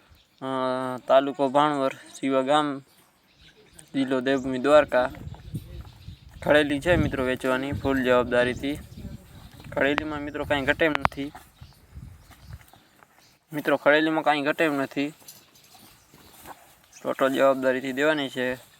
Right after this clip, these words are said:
આપણી ખડેલી છે, ફૂલ જવાબદારીથી દેવાની છે. બાકી તમે વીડિયોમાં જોઈ રહ્યા છો, ભાઈના નંબર આપેલા છે તમને,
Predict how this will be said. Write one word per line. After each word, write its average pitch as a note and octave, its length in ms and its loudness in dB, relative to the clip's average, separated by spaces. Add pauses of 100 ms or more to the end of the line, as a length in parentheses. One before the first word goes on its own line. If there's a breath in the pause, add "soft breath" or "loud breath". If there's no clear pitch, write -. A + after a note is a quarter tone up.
(160)
આપણી C#3 440 2
ખડેલી D3+ 440 0
છે, B2+ 240 -8 (1400)
ફૂલ C3+ 140 0
જવાબદારીથી C3 640 2
દેવાની C#3+ 360 2
છે. B2 240 -6 (3000)
બાકી C3+ 240 -2
તમે C3+ 220 -2
વીડિયોમાં C#3+ 400 0
જોઈ D3+ 140 4
રહ્યા D3+ 120 4
છો, C3 160 -2
ભાઈના C#3+ 300 0
નંબર C#3+ 260 2
આપેલા D3+ 340 4
છે C3 160 -4
તમને, C3+ 340 -4